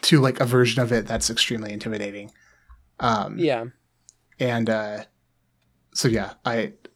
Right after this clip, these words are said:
Speaker 1: I think that that one, uh, needs to be in, in the top five.
Speaker 2: Um, I'm a big fan of a lot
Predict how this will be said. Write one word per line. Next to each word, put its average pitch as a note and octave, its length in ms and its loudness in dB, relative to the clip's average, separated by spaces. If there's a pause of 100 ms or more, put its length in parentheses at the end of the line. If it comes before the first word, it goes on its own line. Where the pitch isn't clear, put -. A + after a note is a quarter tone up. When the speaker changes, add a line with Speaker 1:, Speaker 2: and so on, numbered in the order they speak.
(680)
Speaker 1:
I A#2+ 100 -2
think A#2+ 180 -4
that - 240 -4
that G#2+ 180 -4
one, G#2+ 240 -10
uh, A2 300 -14 (400)
needs B2 260 0
to B2+ 80 -4
be A2 180 0
in, G#2 280 -8
in A#2+ 60 -8
the A2+ 80 -4
top - 220 -4
five. A2 280 -12 (1900)
Speaker 2:
Um, B2 720 6 (600)
I'm G#3+ 260 8
a F#3 60 6
big C#3+ 260 2
fan C#3 640 4
of B2 760 4
a D3 120 2
lot B2 520 2